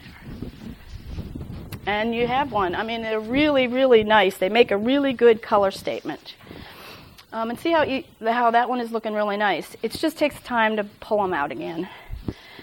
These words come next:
So that's a cheap way. Cheap way for color. Get your colors, and, and, um, you can get your color right in. Another thing is pine cones. A lady at church used these big pine cones, and she spray painted 'em with, with, um,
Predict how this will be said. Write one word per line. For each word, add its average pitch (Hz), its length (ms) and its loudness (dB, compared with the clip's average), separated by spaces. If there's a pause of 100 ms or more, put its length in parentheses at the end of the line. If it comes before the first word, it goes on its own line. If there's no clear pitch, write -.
(520)
So 254 120 2
that's 254 200 8
a 240 40 -2
cheap 226 300 -4
way. 175 300 0 (180)
Cheap 269 220 -2
way 254 160 6
for 240 160 -4
color. 170 500 -2
Get - 180 -8
your 233 60 -6
colors, 233 560 2
and, 175 240 -4
and, 170 320 -2
um, 170 220 -2
you 180 80 -4
can 202 120 -4
get 208 120 0
your 190 80 -6
color 196 260 4
right 165 180 0
in. 160 160 -2 (460)
Another 285 160 2
thing 294 220 0
is 269 100 -2
pine 262 340 -4
cones. 170 460 -8 (460)
A - 20 0
lady 226 280 4
at 208 80 -4
church - 440 -4 (180)
used 240 280 -6
these 226 180 -6
big 262 320 -8
pine 214 320 -8
cones, 233 320 -6
and 226 80 -6
she - 140 -2 (220)
spray 254 280 4
painted 254 260 0
'em 240 200 0
with, 220 120 -4 (200)
with, 220 280 2
um, 190 300 2